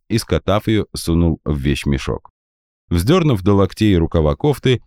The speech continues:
я вернул разгрузку на место и снова забросил вещмешок за спину. "Блин, жарко здесь, аж лоб заливает".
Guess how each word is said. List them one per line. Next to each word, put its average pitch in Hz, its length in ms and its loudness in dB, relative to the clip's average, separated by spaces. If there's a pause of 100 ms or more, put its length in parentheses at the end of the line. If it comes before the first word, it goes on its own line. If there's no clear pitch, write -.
(160)
я 104 200 2
вернул 87 480 2
разгрузку 76 580 0
на 71 140 2
место 113 460 0 (200)
и 76 140 0
снова 110 480 2
забросил 78 560 0
вещмешок 67 760 -2
за 71 220 -2
спину. 53 400 -8 (560)
"Блин, 82 340 4
жарко 76 420 0
здесь, 64 380 -4 (200)
аж 87 260 0
лоб 90 320 2 (100)
заливает". 65 720 -2